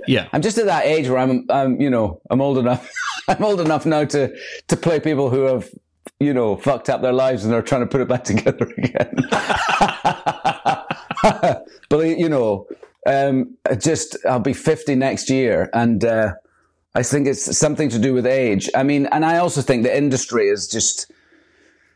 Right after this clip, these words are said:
Speaker 2: well, you know, the industry is making films that they just want people to go to the, s-,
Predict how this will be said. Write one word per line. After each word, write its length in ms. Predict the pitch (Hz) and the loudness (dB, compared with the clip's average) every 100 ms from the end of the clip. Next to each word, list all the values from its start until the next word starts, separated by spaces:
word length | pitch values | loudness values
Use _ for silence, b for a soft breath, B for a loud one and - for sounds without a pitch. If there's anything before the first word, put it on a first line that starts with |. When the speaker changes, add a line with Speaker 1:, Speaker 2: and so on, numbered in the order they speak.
| b b _ _ | b b _ _
Speaker 2:
well, 100 | 127 | -2
you 140 | 160 180 | 0 2
know, 240 | 101 82 | 2 2
the 140 | 95 135 | 2 2
industry 360 | 143 131 131 | 2 0 0
is 80 | 107 | 2
making 440 | 123 123 - 113 107 | 2 2 0 0 2
films 440 | 131 120 117 90 | 0 2 0 0
that 200 | 107 107 85 87 110 | 0 0 0 0 0
they 140 | 123 123 | 0 0
just 180 | 135 135 | 0 0
want 180 | 117 | 0
people 220 | 131 123 113 | 0 0 0
to 60 | |
go 160 | 101 117 | 0 0
to 80 | - | 0
the, 60 | |
s-, 200 | 104 - | -2 -2